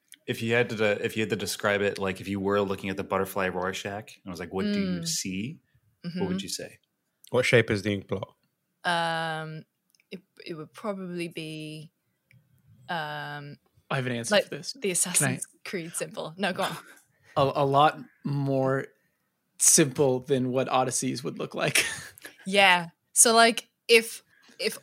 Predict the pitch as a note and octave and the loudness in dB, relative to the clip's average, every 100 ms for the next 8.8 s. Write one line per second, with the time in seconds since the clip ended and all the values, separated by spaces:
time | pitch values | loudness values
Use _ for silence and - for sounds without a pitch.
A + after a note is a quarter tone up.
0 | _ _ - A#3+ C4 C4 B3+ B3+ A#3+ A#3 | _ _ 4 4 4 2 2 2 0 0
1 | G3+ G#3 G#3 F3+ G3+ G3+ F#3+ G3 G#3+ G#3 | -2 -2 -2 -2 -6 -6 -6 0 4 4
2 | G#3+ G#3+ - G3+ F#3 F#3 F#3 F3+ E3+ E3 | 2 -2 -2 -2 0 0 0 0 -2 -4
3 | E3+ E3+ D#3+ D#3+ - - G3+ - - B3 | -6 -6 -6 -8 -12 -6 -4 -4 -2 -2
4 | - - A3+ A#3 A#3 G#3+ - G#3+ G3+ - | -2 -4 0 0 2 2 4 4 4 0
5 | F#3+ G3 G3 F#3+ G#3 A3+ A#3 - _ _ | 2 4 6 4 4 2 2 -2 _ _
6 | _ _ _ _ _ _ _ _ _ F3+ | _ _ _ _ _ _ _ _ _ -2
7 | F3 E3+ E3+ - _ - F3 E3+ - E3 | -2 -4 -10 -16 _ -10 -8 -8 -10 -8
8 | E3 D#3+ D#3 D#3+ - _ F#3 | -8 -10 -14 -16 -20 _ -14